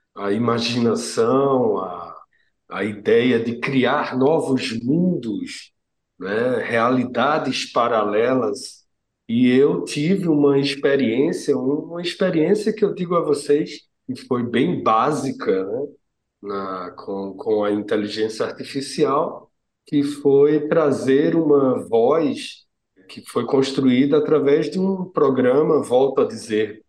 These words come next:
bastante básico, se encontra vários gratuitos, na, em qualquer pesquisa que a gente fizer,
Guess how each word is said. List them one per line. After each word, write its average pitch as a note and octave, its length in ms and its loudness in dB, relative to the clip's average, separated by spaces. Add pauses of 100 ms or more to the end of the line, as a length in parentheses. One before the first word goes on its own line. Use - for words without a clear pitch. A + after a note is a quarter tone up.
(100)
bastante - 800 -4
básico, C3 680 -4 (360)
se - 240 -12
encontra A2 500 -2 (120)
vários A#2+ 600 -2
gratuitos, - 1080 -4 (560)
na, F#2 1160 -10 (100)
em - 60 -20
qualquer - 420 -4
pesquisa D#3 600 -2
que - 120 -4
a - 40 2
gente A2 220 -4
fizer, C#3+ 540 0